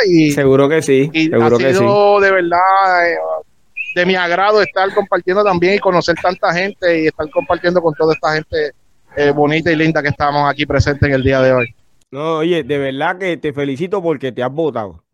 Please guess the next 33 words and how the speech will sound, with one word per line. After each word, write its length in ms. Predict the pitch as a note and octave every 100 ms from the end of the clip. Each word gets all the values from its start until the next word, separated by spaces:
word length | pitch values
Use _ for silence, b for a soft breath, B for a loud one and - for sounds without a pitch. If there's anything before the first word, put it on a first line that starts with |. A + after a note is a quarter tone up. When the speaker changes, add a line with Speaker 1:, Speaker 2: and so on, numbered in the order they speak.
| _
Speaker 2:
honestamente. 800 | A2+ A#2+ - D3+ B2 F#2 F2+ D#2+ b b b
Lo 140 | A#2+ A#2
has 100 | C#3+
hecho 180 | F3+
muy 200 | F3 E3+
bien 320 | E3 F#3+ G3+ G3 b b b
y, 600 | C#3+ C#3 C3+ C3 C3 B2+ -
y 100 | C3
estás 240 | - C#3
representando 1160 | E3 E3+ F#3 - D#3 C#3 E3+ F#3+ G3 F3 D#3+ -
al 340 | B2+ B2 A#2+ A#2+
Doctorado 560 | B2 A2 B2 B2+ C#3+
Urbano, 560 | F3 D#3 F#3 F#3+ D3 B2 b b b
eh, 440 | B2 B2+ B2+ B2 B2
que 140 | C3
quiero 240 | A#2 C3+ D#3
recordarle 580 | F3+ E3+ D3+ D#3+ E3+ F3
a 80 |
todos 240 | C#3+ C#3+ D#3+
los 100 | E3+
que 120 | E3+
nos 120 | D#3
están 320 | C#3 - D#3
viendo, 460 | D#3 F#3 E3+ C3 A2 b b b
el 240 | C3 C3
Doctorado 420 | B2+ A#2+ C3 B2+ D#3
Urbano 440 | F3 F#3 G3 F3+
está 500 | D3 - - F#3+ G3+ _ -
todos 300 | G3 G#3+ G3
los 160 | E3
lunes 520 | D3+ F#3+ G3 F3+ E3 -
en 280 | C#3 C3 B2
vivo, 520 | E3 G#3+ G#3 G#3+ G3+